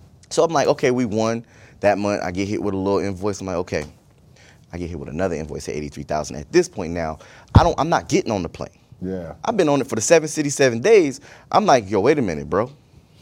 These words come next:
Speaker 1: I paid millions for the plane, and I'm dishing out tens of thousands of dollars."
Speaker 2: Every month.
Speaker 1: I got a fucking problem.
Speaker 2: Yeah.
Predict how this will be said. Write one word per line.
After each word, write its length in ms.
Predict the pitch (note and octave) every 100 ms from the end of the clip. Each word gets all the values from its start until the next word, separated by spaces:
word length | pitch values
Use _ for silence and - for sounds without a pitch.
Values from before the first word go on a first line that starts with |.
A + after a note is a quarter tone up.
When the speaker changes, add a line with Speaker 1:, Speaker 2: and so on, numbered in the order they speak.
| - - - _ -
Speaker 1:
I 120 | F2
paid 400 | - E3 E3+ C#3
millions 400 | G2 E3 E3 A2+
for 100 | -
the 80 | E2+
plane, 460 | - D#3+ A#2+ G2 -
and 140 | G2+
I'm 180 | F#2 D#2 D2+
dishing 340 | C#3+ F3+ B2+
out 300 | C3+ B2+ F#2 - _ - - _ -
tens 300 | - G#3+ F#3
of 100 | D#3+
thousands 420 | D#3 D3 C#3+ B2
of 80 | A2+
dollars." 520 | E3 B3+ C#3 B2+ -
Speaker 2:
Every 180 | A#2 A#2
month. 360 | C3 D3+ F2+ - _ _ _
Speaker 1:
I 80 | -
got 140 | E4
a 40 | F#2+
fucking 300 | - F#2 D#2
problem. 480 | - D#4+ - - - _
Speaker 2:
Yeah. 340 | - G#2 F#2+